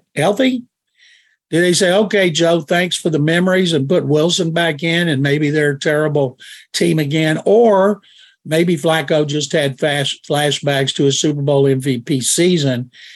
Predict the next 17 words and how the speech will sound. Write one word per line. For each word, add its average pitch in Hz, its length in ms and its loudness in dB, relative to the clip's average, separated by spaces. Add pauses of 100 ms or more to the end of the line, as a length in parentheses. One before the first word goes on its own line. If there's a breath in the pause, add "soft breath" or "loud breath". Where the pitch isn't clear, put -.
(160 loud breath)
and 151 120 2
it 156 120 2
was 139 160 0
a - 20 -2
mirage, 135 720 2
and 135 80 0
he's 131 120 0
gonna 135 160 0
come 139 240 -2
back 127 240 -2
down 131 260 0
to 120 60 -4
earth 143 320 -2
in 127 100 -4
the 127 60 -4
next 127 360 -4
game. 151 360 -2